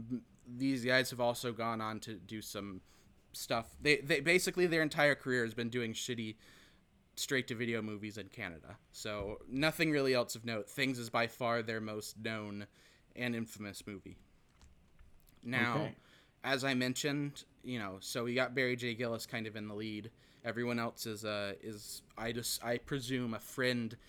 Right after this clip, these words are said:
Speaker 1: uh, you know, colleague of Barry J Gillis who he, you know, convinced to be in the movie. The only person of note, as I mentioned, is a porn star actress, uh,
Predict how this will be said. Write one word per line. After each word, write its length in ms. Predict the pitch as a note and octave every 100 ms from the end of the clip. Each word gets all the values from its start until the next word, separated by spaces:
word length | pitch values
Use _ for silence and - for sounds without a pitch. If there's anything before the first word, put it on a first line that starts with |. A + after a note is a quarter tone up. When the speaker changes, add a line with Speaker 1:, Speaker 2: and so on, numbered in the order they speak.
| - - - _ _ -
Speaker 1:
uh, 380 | - A#2 A2 G#2+
you 140 | G2+ A#2
know, 120 | G#2
colleague 500 | - D3 B2 B2 A2
of 160 | A2 G#2+
Barry 240 | A2+ G#2+
J 180 | A2 G#2+
Gillis 380 | G#2 G#2+ G2+ -
who 140 | G#2+
he, 320 | G2+ G#2 G2 -
you 140 | - A2
know, 180 | F2+ F2 _ _
convinced 380 | C#3 A#2 A2+ -
to 40 |
be 140 | A2 G#2+
in 60 |
the 80 | F#2+
movie. 340 | G#2+ G2 F#2 G2 - - _
The 160 | C3 C#3
only 180 | D3+ D3
person 340 | D#3+ D3+ -
of 120 | C#3+
note, 360 | C3 C3+ D3+ -
as 240 | A#2 A#2+ A#2+
I 80 |
mentioned, 580 | A#2 B2 B2+ C3+ C#3 C#3+
is 540 | - A#2+ A2 G#2+ G#2 - - - _ _ -
a 340 | A2 G#2 G2+ - _ _ _ _ _
porn 240 | E3 E3
star 540 | D#3+ - D#3 D#3 D#3+ D#3+ - _ -
actress, 720 | C#3 - - D#3 - - - - - _ _ _ _ _
uh, 360 | A#2 G#2+ G#2